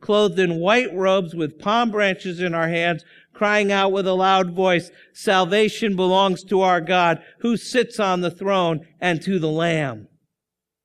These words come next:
All the nations, from every nation, starting with all the ones listed here in Genesis ten. You see, even at the beginning,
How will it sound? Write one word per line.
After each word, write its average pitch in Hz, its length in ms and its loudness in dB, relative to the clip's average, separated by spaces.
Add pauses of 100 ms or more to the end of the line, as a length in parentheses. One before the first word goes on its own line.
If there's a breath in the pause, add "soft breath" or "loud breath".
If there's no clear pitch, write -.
(1000 soft breath)
All 254 280 4
the 220 140 0
nations, 185 500 0
from 208 280 -2
every 247 380 0
nation, 202 480 -2
starting 226 540 -2 (200 loud breath)
with 185 160 0
all 254 240 2
the 247 120 0
ones 226 460 -2
listed 226 380 -2
here 220 240 0
in 180 220 -2
Genesis 190 640 -4
ten. 139 600 -6 (2000)
You 160 120 -4
see, 185 180 -4
even 208 340 -2
at 202 160 -2
the 185 80 -2
beginning, 156 680 -4